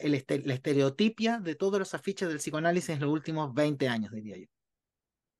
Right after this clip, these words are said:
¿No? Psicoanálisis contemporáneo, adolescencia hoy, histeria hoy, neurosis obsesiva hoy, los padres contemporáneos, etcétera, son un tema que nos plantea una dificultad mental donde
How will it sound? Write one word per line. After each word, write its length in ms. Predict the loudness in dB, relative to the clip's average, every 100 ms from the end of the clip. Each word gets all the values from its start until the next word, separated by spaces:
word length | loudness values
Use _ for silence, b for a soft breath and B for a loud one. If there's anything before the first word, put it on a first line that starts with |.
| _
¿No? 120 | -4
Psicoanálisis 400 | -2 0 2 2
contemporáneo, 920 | 0 0 0 2 4 4 4 4 2 -2
adolescencia 760 | 2 2 2 0 -4 0 2
hoy, 240 | 4 4 2
histeria 580 | 0 -4 -2 0 0 0
hoy, 380 | 2 2 0 -4
neurosis 380 | -8 0 0 0
obsesiva 500 | -4 -6 -2 2 4
hoy, 220 | 4 4
los 120 | 2
padres 360 | 0 0 0 -2
contemporáneos, 680 | -4 -2 -2 0 2 2 0
etcétera, 460 | 0 0 2 0 -2 B B B B
son 160 | 4 6
un 160 | 6
tema 320 | 6 6 6 4
que 140 | 0
nos 140 | -2
plantea 520 | 0 -2 -2 0 4 4
una 100 | 4
dificultad 540 | 2 -2 -2 0 2
mental 640 | 2 -2 -2 0 -2 -6
donde 560 | -6 0 0 2 0 -2